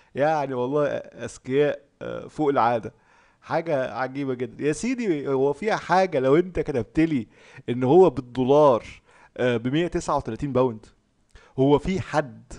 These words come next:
في العالم غير اللي هم المواطنين الاستراليين بيجعل العملة الأساسية في حسابه، آه، الدولار الاسترالي؟ كلنا لا اما اورو، لا اما،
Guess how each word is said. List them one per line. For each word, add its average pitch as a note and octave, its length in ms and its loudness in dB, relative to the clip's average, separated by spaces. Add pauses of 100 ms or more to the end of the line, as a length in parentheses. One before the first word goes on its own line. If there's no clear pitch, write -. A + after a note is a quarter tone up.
(220)
في C3+ 120 -2
العالم A#2+ 720 2 (580)
غير C#3+ 300 0
اللي A#2+ 160 -2
هم C#3+ 280 0
المواطنين B2+ 920 -2
الاستراليين B2 960 -2 (380)
بيجعل C3 520 2
العملة D3 380 0
الأساسية C3 640 -4
في A2+ 140 -8
حسابه، A#2+ 480 -2 (400)
آه، B2 360 0
الدولار C#3+ 360 -2
الاسترالي؟ C3 520 -6 (1040)
كلنا F#3 460 0
لا C#3+ 220 4
اما F3+ 200 -2 (440)
اورو، D#3+ 520 -2
لا C#3 220 -4
اما، D3 580 -4